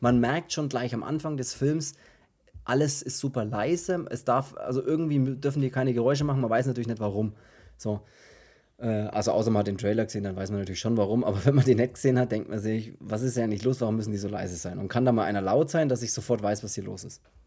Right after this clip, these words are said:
So. Dann fällt eben dieses Regal, äh, die, äh, fällt dieses Space Shuttle fast zum Regal. Die Mutter kann's dann gerade noch auffangen, damit's keine Geräusche von sich gibt. So.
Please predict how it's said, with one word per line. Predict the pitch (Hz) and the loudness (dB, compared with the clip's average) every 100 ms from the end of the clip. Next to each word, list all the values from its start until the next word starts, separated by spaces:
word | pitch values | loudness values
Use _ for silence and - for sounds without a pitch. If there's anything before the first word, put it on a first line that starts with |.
| - | -10
So. | - - _ _ _ _ - - - | -10 -10 _ _ _ _ -20 -20 -6
Dann | 117 | -4
fällt | 110 139 151 | 4 4 4
eben | 156 143 | 2 2
dieses | 139 135 - | 2 0 -2
Regal, | 120 120 117 147 147 | -2 0 2 2 2
äh, | 120 | 0
die, | 113 | -2
äh, | 73 92 73 | -4 -8 -10
fällt | 104 120 135 - | 0 2 2 -2
dieses | 127 110 - | -4 -4 -2
Space | 123 139 | 0 0
Shuttle | - 139 120 | -2 -8 -6
fast | 120 - | -6 -6
zum | 110 | -6
Regal. | 101 101 123 135 | -6 -2 0 0
Die | |
Mutter | 113 120 120 | 0 0 -2
kann's | 120 110 | -2 -6
dann | 107 | -6
gerade | 101 110 | -4 -4
noch | 104 | -4
auffangen, | 95 123 - 120 120 120 | -2 -4 -2 -4 -2 -2
damit's | 104 104 - | -4 -6 -8
keine | - 101 98 | -8 -6 -6
Geräusche | 92 95 95 | -4 -4 -4
von | 92 92 | -8 -10
sich | 95 - | -12 -16
gibt. | - - | -18 -12
So. | - | -14